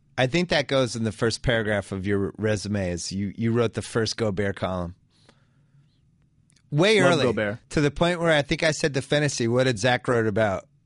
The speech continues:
Speaker 1: What did Zach write about?" He was like, "Rudy Gobert." And I'm like, "The whole column?"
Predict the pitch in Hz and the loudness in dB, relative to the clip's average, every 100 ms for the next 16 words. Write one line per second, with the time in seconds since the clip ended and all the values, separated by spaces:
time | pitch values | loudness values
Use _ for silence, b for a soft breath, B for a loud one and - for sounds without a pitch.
0 | _ _ _ _ _ - 147 160 131 147 | _ _ _ _ _ 0 2 2 2 0
1 | 143 131 120 113 98 110 104 95 123 135 | 2 0 2 2 2 0 -2 0 2 2
2 | 123 123 131 127 117 120 117 - b b | 2 2 2 2 0 0 -2 -6 b b
3 | b - 180 202 277 - 190 233 415 381 | b -2 2 4 4 4 4 6 4 2